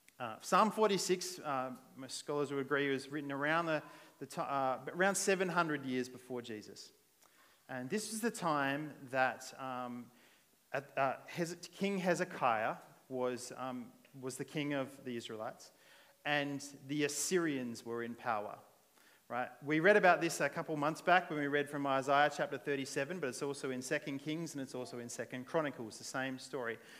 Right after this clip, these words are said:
where the Assyrians are in power. And the thing about the Assyrians is that they were absolutely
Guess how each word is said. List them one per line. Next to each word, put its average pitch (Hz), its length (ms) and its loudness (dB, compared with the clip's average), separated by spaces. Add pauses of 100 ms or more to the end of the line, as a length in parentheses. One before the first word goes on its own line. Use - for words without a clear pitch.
(140)
where 139 100 -2
the 135 160 0
Assyrians 208 680 6
are 202 40 4
in 160 180 -2
power. 127 420 2
And 139 160 -2
the 143 40 0
thing 190 260 0
about 226 320 4
the 208 120 2
Assyrians 147 920 0 (360)
is 151 200 -4
that 143 300 -4
they 190 480 4 (160)
were 131 460 0 (340)
absolutely 139 1500 0